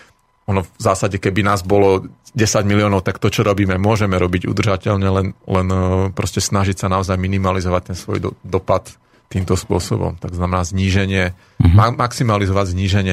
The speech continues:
Speaker 1: tej svojej spotreby.
Speaker 2: No tak toto moje slova, maximálne minimalizovať pod-, potrebu.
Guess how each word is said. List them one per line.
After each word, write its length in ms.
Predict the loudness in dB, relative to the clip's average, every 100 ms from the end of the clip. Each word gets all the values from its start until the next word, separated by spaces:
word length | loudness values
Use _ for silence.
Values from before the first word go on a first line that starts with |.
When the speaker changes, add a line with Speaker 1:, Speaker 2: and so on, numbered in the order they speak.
| -2
Speaker 1:
tej 80 |
svojej 320 | -4 -4 -6 -6
spotreby. 400 | -6 -4 0 2
Speaker 2:
No 80 |
tak 240 | 4 0 2
toto 480 | 0 2 4 6 6
moje 240 | 6 6
slova, 640 | 4 4 6 6 6 6
maximálne 800 | 6 4 2 4 6 8 8 8
minimalizovať 680 | 8 8 8 8 6 6 4 4
pod-, 320 | 0 -2 -6 -2
potrebu. 480 | 0 2 2 0